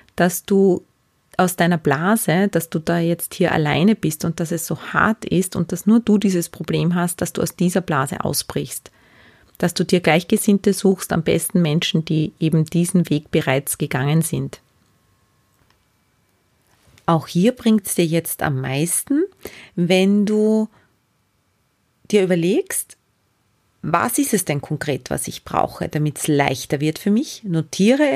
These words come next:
es, merk es dir und terminisiere. Punkt drei. Schiebst du vielleicht deshalb auf,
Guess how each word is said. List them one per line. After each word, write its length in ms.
es, 220
merk 400
es 160
dir 420
und 260
terminisiere. 1000
Punkt 480
drei. 500
Schiebst 480
du 260
vielleicht 460
deshalb 500
auf, 540